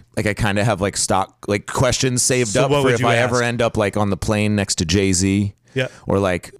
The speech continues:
Speaker 1: Billy Corgan from the Pumpkins or, like, whatever. And one of the questions I would now, I've added,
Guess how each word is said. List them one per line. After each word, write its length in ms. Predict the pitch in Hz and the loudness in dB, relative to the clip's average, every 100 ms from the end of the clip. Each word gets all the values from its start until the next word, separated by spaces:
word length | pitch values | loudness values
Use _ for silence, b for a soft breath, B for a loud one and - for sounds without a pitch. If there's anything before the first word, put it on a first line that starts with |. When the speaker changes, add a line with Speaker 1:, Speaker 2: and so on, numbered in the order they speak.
| - | -2
Speaker 1:
Billy 240 | 120 104 | 2 2
Corgan 340 | 92 110 104 101 | 2 2 2 0
from 120 | 101 | 0
the 80 | 90 | 2
Pumpkins 640 | 110 98 107 98 98 90 | 0 0 0 2 2 2
or, 80 | 90 | 2
like, 220 | 90 90 | 2 2
whatever. 500 | 95 92 92 92 90 - | 2 4 4 2 2 0
And 220 | 90 87 | -2 2
one 180 | 107 139 | 2 2
of 120 | 143 | 0
the 80 | 139 | 0
questions 420 | 123 101 98 92 | 0 0 0 2
I 80 | 90 | 2
would 220 | 90 80 | 2 0
now, 400 | 92 92 90 90 - | 0 2 0 0 -2
I've 140 | 92 95 | -2 0
added, 480 | 104 104 90 78 | 0 0 -2 -4